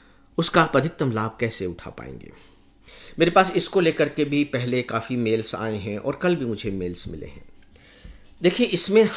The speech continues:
आपका कितना स्कोर होता है, आप उसे भूल जाइए, उसे बिल्कुल भूल जाइए। इसके स्कोर को न तो आप अपना फाइनल स्कोर मान करके चलिए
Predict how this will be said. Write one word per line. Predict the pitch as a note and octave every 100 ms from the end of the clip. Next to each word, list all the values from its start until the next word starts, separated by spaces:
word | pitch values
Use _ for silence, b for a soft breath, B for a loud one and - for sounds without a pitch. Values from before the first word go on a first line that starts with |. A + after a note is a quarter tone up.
| -
आपका | D3 - E3+
कितना | E3+ - G3 -
स्कोर | B2 - - C3 C3
होता | G2+ - D#2+
है, | D2+ - -
आप | D#3 E3+
उसे | D3 D3+
भूल | A2 A2+ G#2
जाइए, | - - - - - - _ _ _ _ _ _ _ _ _ _ -
उसे | B2+
बिल्कुल | E3 D#3+ E3 F#3+
भूल | A2 F#2
जाइए। | - - - - - - b b b
इसके | D3 - F3+
स्कोर | E3 - D3+
को | D3 D3+
न | C#3
तो | C3+
आप | A2+ A#2+
अपना | A#2+ A#2+
फाइनल | A2 G#2+ G#2+ B2
स्कोर | A#2 - C3
मान | C3 C3
करके | C3 C3 C#3
चलिए | C3 C3 C3+